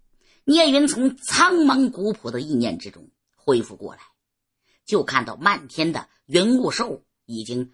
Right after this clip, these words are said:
来到面前了。“哈，是人类，有人进来了，杀！”达到破空境巅峰的云雾兽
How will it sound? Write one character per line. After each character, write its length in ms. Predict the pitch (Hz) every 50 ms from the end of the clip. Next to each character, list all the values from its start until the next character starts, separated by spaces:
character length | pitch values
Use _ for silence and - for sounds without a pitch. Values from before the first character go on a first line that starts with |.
| _ _
来 220 | 127 117 104 104
到 100 | 98 123
面 220 | 117 120 117 113 104
前 200 | - 107 - 87
了。 80 | 87 - - _ _ _ _ _ _ _ _ _ _ _ _ _ _ _ _ _ _ _ _ _ _ _ _ _ _ _
“哈， 520 | _ - - - 269 220 - - - _ _ _ _ -
是 180 | - - 254
人 200 | 180 151 139 190
类， 120 | 277 403 - - - _ _ _ _ _ _
有 220 | - 147 139 117
人 220 | - 131 208 277 -
进 180 | - 403 285
来 120 | 208 117 -
了， 60 | - - - _ _
杀！” 260 | - - - - - - - - - _ _ _ _ _ _ _ _ _ _ _ _ _ _ _ _ _ _ _ -
达 240 | 190 165 165 190 -
到 160 | 233 208 151
破 260 | - - - 196 156
空 220 | 135 165 180 170 151
境 180 | 202 170 139
巅 240 | - 180 165 160 160
峰 220 | - 156 156 156
的 60 | 135 117
云 260 | 104 120 127 160 139
雾 100 | 120 113
兽 260 | - 131 113 104